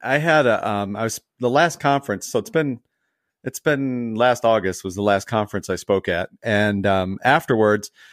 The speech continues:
you know, I went out to dinner with a couple of other speakers and, and people, uh, that I was familiar with. And we were talking, and a gentleman, uh, brought up, he made a comment to me, Mike, and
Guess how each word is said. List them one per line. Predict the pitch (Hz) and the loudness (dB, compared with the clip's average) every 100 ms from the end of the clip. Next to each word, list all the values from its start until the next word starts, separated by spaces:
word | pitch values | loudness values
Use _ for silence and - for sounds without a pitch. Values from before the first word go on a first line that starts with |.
| - _ | -20 _
you | 139 | 2
know, | |
I | |
went | 143 | 4
out | 143 139 | 4 2
to | |
dinner | 123 127 131 | 2 2 2
with | 120 | 2
a | 120 | 0
couple | - 120 123 | -2 -2 0
of | 113 101 | -2 -4
other | - 113 110 110 | -4 -2 0 -2
speakers | - 120 110 113 113 - | -2 -4 0 0 0 -2
and, | 95 92 | -4 -6
and | 101 98 92 | -8 -10 -6
people, | 120 113 110 107 - _ _ _ | -6 0 0 0 -4 _ _ _
uh, | 104 101 98 | 0 2 2
that | 101 | 2
I | 101 | 2
was | 98 | 2
familiar | - 107 110 104 | -2 0 2 2
with. | 98 104 - - | 2 0 -4 -6
And | 107 101 101 101 95 - | -2 0 0 -2 -6 -4
we | 120 | 0
were | 123 | 2
talking, | 113 160 202 143 110 104 - _ _ _ _ _ | 2 2 2 0 -2 -4 -10 _ _ _ _ _
and | 139 131 | -2 0
a | 113 | 0
gentleman, | 156 175 156 139 123 113 104 - | 0 0 0 0 0 -6 -14 -12
uh, | 107 104 101 | -8 -6 -2
brought | 127 127 | 2 2
up, | 120 - | 2 -2
he | 107 123 | -6 0
made | 196 | 0
a | - | 0
comment | 131 120 98 - | 0 0 -2 -8
to | |
me, | 90 | -12
Mike, | 85 87 104 - | -6 -6 -6 -6
and | 120 117 113 104 | -2 0 -2 -6